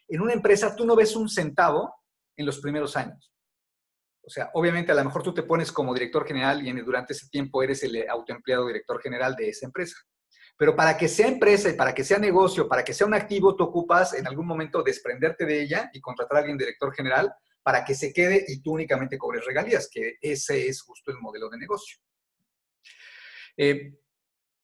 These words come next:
para que eso suceda pasa mucho tiempo. En una franquicia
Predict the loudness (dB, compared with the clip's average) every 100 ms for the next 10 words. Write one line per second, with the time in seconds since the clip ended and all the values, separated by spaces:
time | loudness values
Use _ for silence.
0 | _ _ 0 2 2 2 2 4 4 4
1 | 2 -2 -6 -8 -10 -12 -18 _ _ _
2 | _ _ _ -2 2 4 4 2 2 2
3 | 2 2 0 -10